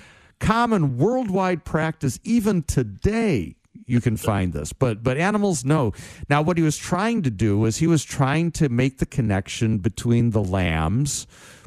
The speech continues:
being raised in the pasture hillside of Jerusalem, probably mostly for sacrifice,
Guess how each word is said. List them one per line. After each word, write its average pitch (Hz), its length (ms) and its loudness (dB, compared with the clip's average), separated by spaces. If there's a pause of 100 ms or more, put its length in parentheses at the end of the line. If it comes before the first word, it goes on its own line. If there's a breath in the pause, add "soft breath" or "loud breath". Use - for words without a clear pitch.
(120)
being 127 260 4
raised 113 500 2
in 117 80 0
the 113 80 2
pasture 110 840 0
hillside 104 680 2
of 90 220 -2
Jerusalem, 104 880 0
probably 147 500 0
mostly 110 400 0
for 82 180 -6
sacrifice, 73 1000 -6